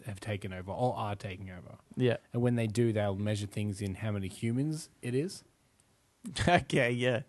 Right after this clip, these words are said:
Speaker 2: That's true. I mean, but we're, we're kind of, w-, like, weak at everything. You know? Like, if they were talking about how, how fast they could run.
Speaker 1: Yeah.
Speaker 2: They're like, "Oh, I'm seven humans <laughs> power."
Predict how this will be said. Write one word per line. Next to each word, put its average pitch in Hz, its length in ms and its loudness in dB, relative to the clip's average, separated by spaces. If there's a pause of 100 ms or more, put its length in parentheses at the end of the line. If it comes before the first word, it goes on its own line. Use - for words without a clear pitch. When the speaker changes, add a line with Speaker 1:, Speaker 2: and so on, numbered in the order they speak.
(400)
Speaker 2:
That's 160 320 0
true. 117 480 0
I 190 60 6
mean, 196 260 4
but 175 220 6
we're, 180 200 2 (120)
we're 165 180 4
kind 170 340 4
of, 131 140 -2
w-, 120 300 -6
like, 117 280 -2
weak 131 380 2
at 107 120 -2
everything. 107 720 -6 (680)
You 160 120 0
know? 143 340 4 (140)
Like, 151 220 4
if 151 120 0
they 156 100 6
were 147 80 4
talking 143 380 2
about 120 360 2
how, 120 220 4
how 120 260 2
fast 113 440 2
they 110 120 0
could 113 220 -6
run. 117 320 -6 (240)
Speaker 1:
Yeah. 107 220 -6 (540)
Speaker 2:
They're 117 180 0
like, 113 560 0
"Oh, 165 240 4
I'm 143 320 2
seven 147 560 0
humans 139 840 0 (180)
<laughs> - 180 -20
power." 113 520 2